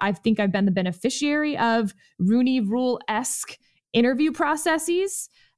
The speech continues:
Um, I've, I've gone into interview where two people were friends with the hiring person and I didn't know the hiring person at all. And, uh, yeah, I went in with, like, an attitude of, like,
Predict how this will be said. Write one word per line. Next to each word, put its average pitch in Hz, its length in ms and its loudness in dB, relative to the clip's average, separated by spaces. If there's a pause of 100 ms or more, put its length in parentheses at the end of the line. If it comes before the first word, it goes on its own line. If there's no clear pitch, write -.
Um, 185 600 2 (140)
I've, 190 340 -2
I've 185 140 -2
gone 208 200 2
into 220 200 4
interview 233 380 0
where 214 160 0
two 269 260 -2
people 285 560 -4
were 208 440 -2 (360)
friends 247 680 0
with 233 380 -2
the 226 100 -2
hiring 240 420 -2
person 302 360 -2
and - 80 0
I 214 220 0
didn't 208 260 2
know 220 100 2
the 240 80 0
hiring 247 300 0
person 254 260 -2
at 226 100 -2
all. 285 300 0 (460)
And, 240 480 4 (280)
uh, 208 60 0
yeah, 254 220 2
I 240 100 4
went 240 200 4
in 254 60 4
with, 254 120 0 (160)
like, 226 180 2
an 214 80 2
attitude 220 460 0
of, 196 180 -2
like, 190 240 -2